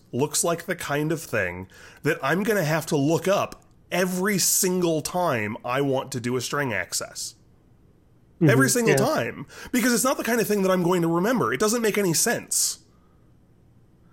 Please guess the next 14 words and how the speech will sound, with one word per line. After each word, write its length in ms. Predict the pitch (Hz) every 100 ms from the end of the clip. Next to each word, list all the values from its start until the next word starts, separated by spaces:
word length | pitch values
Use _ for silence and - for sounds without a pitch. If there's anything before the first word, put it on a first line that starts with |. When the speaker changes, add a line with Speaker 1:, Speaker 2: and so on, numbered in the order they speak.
| -
Speaker 1:
It's 140 | 135 151
like, 160 | 180
if 140 | 196 143
you 120 | 226
want 340 | 208 202 196 -
the 240 | 147 147
last 580 | 135 143 165 175 - -
character, 600 | - 202 202 165 - 123
what 240 | 120 127 156
you 80 |
want 260 | 127 143 160
is, 120 | 131
like, 220 | 135 123 - - - -
the 480 | 117 135 127 120